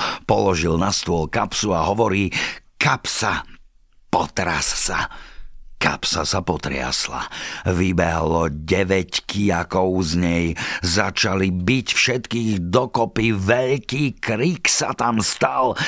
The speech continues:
Deti kričali a žena nadovšetko. Vybehli von. Kijaky sa schovali naspäť.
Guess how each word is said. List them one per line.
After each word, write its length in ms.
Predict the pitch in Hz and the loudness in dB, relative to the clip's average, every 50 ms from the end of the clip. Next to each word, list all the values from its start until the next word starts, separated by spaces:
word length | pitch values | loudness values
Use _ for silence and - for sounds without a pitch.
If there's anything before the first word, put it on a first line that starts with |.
| - - - | -4 -6 -4
Deti 640 | - 127 113 98 - 180 175 170 - - 160 165 | -4 -4 0 2 2 2 2 0 -2 -2 -4 -4
kričali 800 | - - 131 135 147 175 175 - - - 117 104 113 131 156 147 | -2 -4 -2 -2 -2 -2 0 0 0 0 2 2 0 0 2 2
a 80 | 139 135 | 2 2
žena 480 | 127 110 95 120 170 175 175 151 131 127 | 2 2 2 2 2 2 2 0 2 2
nadovšetko. 880 | 139 160 180 196 190 190 185 156 - - - 135 120 110 - - 127 - 226 - - - - - 127 | 2 2 2 2 0 0 0 0 0 0 0 0 -2 -2 0 0 0 2 0 0 -2 -2 -2 -2 0
Vybehli 640 | 123 165 202 185 170 165 143 135 135 139 147 143 131 | 2 2 2 2 2 2 2 2 2 2 2 2 2
von. 400 | 110 104 151 151 185 196 190 185 147 - - - - - - _ - - | 2 4 4 4 4 4 4 4 4 2 -2 -10 -14 -16 -20 _ -8 -2
Kijaky 560 | - 190 202 196 - - - - - 117 139 | 0 2 2 2 2 0 -2 -4 -2 0 0
sa 240 | 131 - - 127 113 | 2 2 2 0 0
schovali 720 | - - - - - 95 92 87 87 82 80 78 76 71 | 0 0 0 0 0 0 0 0 0 0 0 0 -2 -2
naspäť. 880 | 65 65 65 69 76 - - - - - - 85 - - - - - | -2 -2 -2 -2 -2 -2 -2 -2 -4 -4 -4 -4 -4 -4 -4 -6 -8